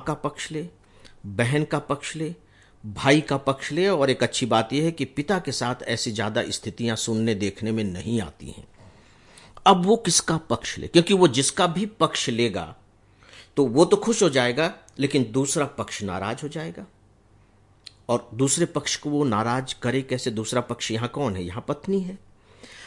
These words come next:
और यदि वो सच का पक्ष ले तो सच सुनने को कोई तैयार ही नहीं है, क्योंकि हर कोई देखिए अपने पक्ष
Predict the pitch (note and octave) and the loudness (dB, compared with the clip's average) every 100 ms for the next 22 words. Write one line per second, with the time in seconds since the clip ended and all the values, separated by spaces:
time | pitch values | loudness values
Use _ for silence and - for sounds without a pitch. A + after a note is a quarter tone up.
0 | - D3 D3+ E3 E3 F#3+ F3+ - F3 E3+ | 4 6 10 8 8 6 6 6 4 4
1 | - G3+ F3+ - D3+ - - A#2+ A2 A#2+ | 0 2 2 4 2 2 0 2 4 2
2 | D3 - - C#3+ - F3 - - E3 F3 | 0 -6 0 2 4 2 2 2 4 4
3 | F3 C#3+ B2+ G#2 F#2+ G2 A2+ C3+ E3 D#3+ | 2 0 0 0 -4 -2 -2 -2 -4 -4
4 | D#3 E3 E3 D#3 F#3 F#3+ F#3+ D#3 D3+ F3 | -2 -2 0 2 2 4 0 2 0 0
5 | - C3+ D#3+ D#3 C3 C3 - - | 0 -4 -4 -4 -4 -4 -6 -8